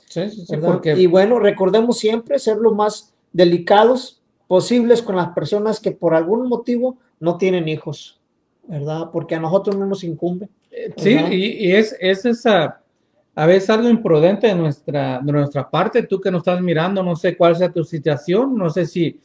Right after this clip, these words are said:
Speaker 1: si Dios te ha bendecido con muchos hijos, con, como dice Prover-, eh,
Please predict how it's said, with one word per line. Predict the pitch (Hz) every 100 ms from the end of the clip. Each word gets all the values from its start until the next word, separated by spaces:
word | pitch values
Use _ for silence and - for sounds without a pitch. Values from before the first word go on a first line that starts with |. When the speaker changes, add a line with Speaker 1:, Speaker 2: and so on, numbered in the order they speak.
| _ _ _
Speaker 1:
si | - 170
Dios | 151 170 175
te |
ha | 180
bendecido | 175 175 165 175 175 175
con | 160
muchos | 170 160 147 185
hijos, | 196 220 202
con, | 175 151 147
como | 143 156 165
dice | 165 165 170 147 -
Prover-, | 143 143 170 175
eh, | - 143 131 123